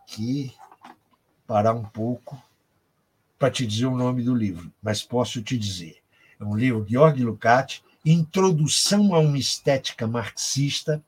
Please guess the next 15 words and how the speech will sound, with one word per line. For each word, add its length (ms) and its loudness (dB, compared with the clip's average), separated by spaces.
que 60 -20
foi 180 2
publicado, 920 2
eh, 240 0
pela 240 0
Civilização 640 -2
Brasileira 680 0
em 60 -2
mil 100 -4
novecentos 380 -2
e 40 -8
setenta. 340 -10
A 180 8
totalidade, 1300 4
notem, 520 0